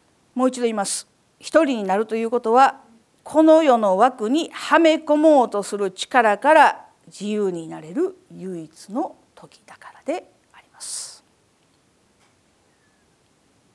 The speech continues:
想像してください。ごめんなさい、残酷な話です。沸騰した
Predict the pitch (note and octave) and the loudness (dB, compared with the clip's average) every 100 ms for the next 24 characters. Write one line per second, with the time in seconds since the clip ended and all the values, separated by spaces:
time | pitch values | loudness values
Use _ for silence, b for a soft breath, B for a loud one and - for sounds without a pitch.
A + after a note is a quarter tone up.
0 | _ _ _ _ _ _ _ _ _ - | _ _ _ _ _ _ _ _ _ -6
1 | C4 A#3 A3 G#3 G3 - C3 - _ _ | -4 -4 -8 -8 -8 -8 -10 -14 _ _
2 | _ _ _ _ _ _ _ _ G#3 A3 | _ _ _ _ _ _ _ _ -6 -6
3 | F3 E3 C4 C#4 C4 B3 - - - - | -6 -2 -2 -2 -8 -10 -12 -16 -18 -20
4 | - - - - b b b b b _ | -20 -18 -16 -16 b b b b b _
5 | G4 G4 G#4 G4+ F#4+ E4 A3+ - | -6 -2 2 2 2 2 2 0